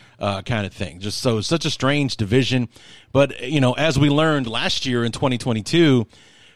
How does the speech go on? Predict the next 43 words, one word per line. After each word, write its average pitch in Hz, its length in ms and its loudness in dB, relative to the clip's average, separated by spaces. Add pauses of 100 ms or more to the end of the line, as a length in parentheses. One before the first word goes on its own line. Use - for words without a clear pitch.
just 147 200 0
because 151 340 2
a 131 60 0
division 123 420 4
was 117 140 2
terrible 127 400 4
in 113 80 2
twenty 127 260 0
twenty-one, 120 480 0
uh, 120 40 -4
you 117 180 0
know, 113 140 2
and 110 120 0
the 107 40 -4
year 131 120 0
before 120 380 0
doesn't 113 260 -2
mean 113 140 2
it's 98 80 -6
going 117 220 0
to 101 40 -6
be 117 140 -2
the 98 80 -4
same 113 400 -4 (500)
once 120 260 0
again. 110 320 0
'Cause 113 160 -2
the 113 140 -2
N 156 140 -2
F 127 100 -2
C - 160 -8
East, 120 560 -6 (800)
I 110 100 -8
think 123 300 -4
the, 104 340 0 (460)
was 101 180 -2
it - 120 -14
the, - 140 -18
maybe 110 400 -2
the 180 140 0
Eagles 196 560 0
or, 104 460 2
uh, 95 400 0